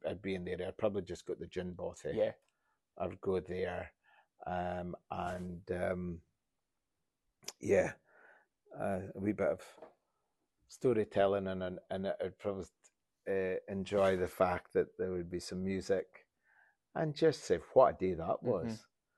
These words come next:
Speaker 1: That's very achievable, achievable for us to do. I like the idea of the food safari because we have, we can do these things.
Speaker 2: Yeah, brilliant. So we're nearly at the end of this Dishing It chat, but before I let you go, Craig,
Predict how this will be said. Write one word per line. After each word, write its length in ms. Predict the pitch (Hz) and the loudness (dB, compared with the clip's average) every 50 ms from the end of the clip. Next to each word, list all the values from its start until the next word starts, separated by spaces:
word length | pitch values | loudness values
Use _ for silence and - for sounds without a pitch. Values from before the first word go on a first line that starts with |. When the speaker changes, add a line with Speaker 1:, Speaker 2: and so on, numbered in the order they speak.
| _ _ _ _ _ _ - | _ _ _ _ _ _ -20
Speaker 1:
That's 180 | - - - | -18 -14 -4
very 240 | - - - 147 98 | 0 4 6 6 6
achievable, 560 | 92 - - - 107 104 107 110 98 98 - _ _ _ - | 6 4 0 -2 -2 2 2 2 0 0 -4 _ _ _ -10
achievable 540 | - - 113 113 113 113 104 98 101 98 92 | -2 0 0 0 0 -2 -6 0 0 0 0
for 240 | - - - 107 98 | 0 0 0 2 2
us 160 | 95 87 - - - | 2 0 -2 -8 -10
to 80 | 101 95 | -10 -8
do. 380 | 98 104 113 120 113 98 90 85 - _ - - - - | -4 0 2 4 4 2 0 -2 -6 _ -20 -20 -14 -4
I 60 | - 135 | 2 6
like 260 | 156 180 208 202 - | 8 8 8 6 6
the 80 | 170 | 8
idea 260 | 165 135 120 104 117 107 | 8 8 6 6 2 0
of 80 | 92 | 0
the 60 | 92 | -2
food 260 | 87 - - 120 117 - | -6 -4 -4 -6 -4 -4
safari 520 | - 107 - - 101 98 98 95 87 82 - _ _ _ _ _ _ _ - | -6 -4 2 6 6 6 6 6 2 0 -2 _ _ _ _ _ _ _ -10
because 380 | 120 - - 131 123 - - - _ _ _ _ _ - - 110 | -6 0 2 2 0 0 -2 -16 _ _ _ _ _ -14 -8 -2
we 160 | 117 135 143 | 0 0 0
have, 260 | 127 107 117 127 131 127 - | 2 2 4 2 2 2 0
we 100 | 113 117 | -6 -6
can 280 | - - - 139 143 123 | -6 -4 -2 -2 -2 0
do 160 | 90 104 147 | -2 -2 -2
these 240 | 165 - - - - | -2 -2 -4 -4 -4
things. 240 | - - - - 113 | -6 -8 -6 -4 -4
Speaker 2:
Yeah, 120 | 110 104 110 _ _ _ - | -4 -6 -6 _ _ _ -2
brilliant. 400 | 107 110 127 135 120 113 113 - - - _ _ _ _ _ _ _ _ _ - | 0 2 4 4 4 4 2 -4 -12 -16 _ _ _ _ _ _ _ _ _ -6
So 540 | - - 160 151 120 - - - - - - _ - | 2 6 8 8 8 8 4 -2 -12 -14 -12 _ 2
we're 280 | 139 143 135 127 131 | 8 12 12 12 12
nearly 340 | 127 131 139 147 156 156 147 | 10 8 8 10 10 10 10
at 40 | - | 10
the 120 | 123 123 117 | 10 10 10
end 360 | 117 117 113 113 113 - - - - - | 10 8 6 2 -2 -4 -6 -8 -6 -6
of 100 | - - | -4 0
this 220 | 123 110 - - - - 123 - | 0 -2 -2 -4 -8 -8 -4 0
Dishing 240 | - 113 - - 117 | 0 0 0 2 0
It 100 | 107 - - | 0 0 0
chat, 400 | - 113 110 110 - 127 131 - | 0 4 4 4 4 4 0 4
but 160 | - 113 - - | 4 4 4 4
before 260 | 120 - - 139 131 | 0 8 10 12 12
I 40 | 123 | 12
let 140 | 117 113 | 12 8
you 60 | 113 117 | 6 6
go, 160 | 120 113 113 | 2 0 0
Craig, 340 | - - 113 113 107 - | 0 2 2 2 4 2